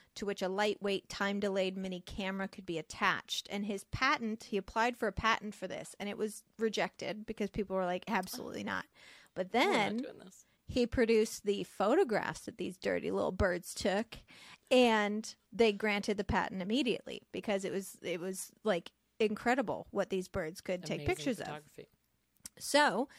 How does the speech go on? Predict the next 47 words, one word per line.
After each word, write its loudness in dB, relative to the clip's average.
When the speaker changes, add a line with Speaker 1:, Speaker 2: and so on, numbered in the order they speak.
Speaker 1:
and 2
again, 6
Speaker 2:
It's -4
like -
the -
Speaker 1:
remember, 6
Speaker 2:
first -2
drone. 0
Speaker 1:
nineteen 4
oh 4
seven, 0
we -2
didn't 2
have 0
drones, 0
we 2
didn't 4
have, 0
like, 0
commercial 0
flights, 0
Speaker 2:
Right. -6
Speaker 1:
we 2
didn't 2
have -2
helicopters. -2
Speaker 2:
If -14
you -10
wanted -6
that -6
view -14
from -14
the -12
top. -8
Speaker 1:
You 4
had 2
to 2
use 2
a -4
pigeon. 0
So, 6
Speaker 2:
Yeah. 4
Speaker 1:
uh, 2
he -2
published 4
his 0
technique -4